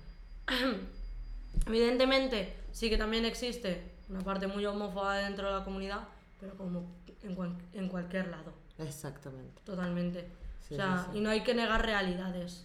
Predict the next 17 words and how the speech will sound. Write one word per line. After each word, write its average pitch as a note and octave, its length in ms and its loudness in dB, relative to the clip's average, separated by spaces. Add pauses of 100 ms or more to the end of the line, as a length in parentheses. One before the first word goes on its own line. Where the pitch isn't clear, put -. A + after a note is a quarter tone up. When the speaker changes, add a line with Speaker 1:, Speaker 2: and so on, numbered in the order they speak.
Speaker 2:
Claro. - 0 -
Speaker 1:
Simplemente G3+ 560 0 (100)
hay G#3+ 140 0
que - 20 -4
Speaker 2:
Pero, A3 200 10
por A3 120 8
Speaker 1:
aceptar G#3+ 120 10
que G#3+ 60 8
Speaker 2:
ejemplo, G3+ 260 6
Speaker 1:
existen A#3+ 400 -2 (440)
y A#3 80 -4
defenderlas. F3+ 520 8
Speaker 2:
claro, E3 340 4
por F3 120 4
ejemplo, F3 320 6
hace G#3 200 2
poco, A#3 420 6